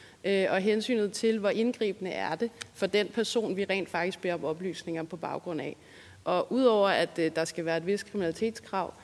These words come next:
så skal der være den her mistanke om, at der ligesom er en, noget kriminalitet, vi kan knytte det op på. Det skal vi anskueliggøre, og så skal det være proportionelt. Og bagefter er det jo så en dommer. For det første har indgrebsadvokaten mulighed for at stille spørgsmål og, og, og,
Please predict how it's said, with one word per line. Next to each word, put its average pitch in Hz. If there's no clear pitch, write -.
så 226
skal 208
der 180
være 170
den 160
her 165
mistanke 190
om, 175
at 160
der 170
ligesom 196
er 170
en, 180
noget 180
kriminalitet, 180
vi 196
kan 185
knytte 180
det -
op 196
på. 202
Det 202
skal 220
vi 214
anskueliggøre, 196
og -
så 208
skal 226
det 208
være 170
proportionelt. 170
Og 170
bagefter 233
er 185
det 190
jo 185
så 208
en 220
dommer. 202
For 190
det 185
første 214
har 233
indgrebsadvokaten 202
mulighed 214
for 190
at -
stille 151
spørgsmål 208
og, 151
og, 170
og, 139